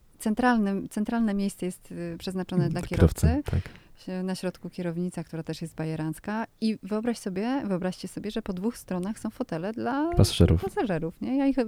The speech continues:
Speaker 1: początkowo w ogóle nie zauważyłam, żeby było
Speaker 2: <laughs>
Speaker 1: śmieszniej. Jak otworzyli, mm, drzwi, no to zobaczyłam, że faktycznie tam się człowiek zna-, z-,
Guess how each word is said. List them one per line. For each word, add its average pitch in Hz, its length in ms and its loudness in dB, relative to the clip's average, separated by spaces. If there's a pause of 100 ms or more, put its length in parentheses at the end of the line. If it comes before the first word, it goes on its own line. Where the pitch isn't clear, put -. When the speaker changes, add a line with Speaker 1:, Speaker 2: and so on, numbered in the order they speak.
Speaker 1:
początkowo 214 540 -2
w 196 60 -2
ogóle 180 340 2
nie 156 140 0
zauważyłam, 190 560 8
żeby 170 240 10
było 160 220 2
Speaker 2:
<laughs> - 40 -6
Speaker 1:
śmieszniej. 190 320 -2 (420)
Jak 190 140 -2
otworzyli, 196 480 0
mm, 160 880 0 (500)
drzwi, 175 380 0
no 196 120 2
to 180 240 -2
zobaczyłam, 170 440 0
że 165 80 -2
faktycznie 165 440 -4
tam 165 140 -4
się 170 160 -6 (140)
człowiek 175 380 -2
zna-, 151 220 -4 (220)
z-, - 180 -12